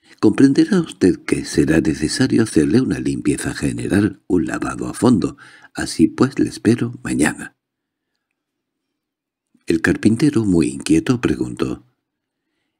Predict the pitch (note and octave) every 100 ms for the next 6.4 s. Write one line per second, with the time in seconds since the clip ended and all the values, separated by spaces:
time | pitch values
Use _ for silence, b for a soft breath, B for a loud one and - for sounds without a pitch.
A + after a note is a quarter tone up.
0 | _ - A#2 E3+ F3+ E3+ D3 D#3 C3+ -
1 | C3 F2+ - - - - _ _ _ _
2 | _ _ _ _ _ _ _ _ _ _
3 | _ G2+ - E2+ B1+ B1 - - - -
4 | - F#2 B2 E2+ E2+ - _ _ _ _
5 | _ _ _ _ _ B B - F2+ E2+
6 | D#2 D#2+ D#2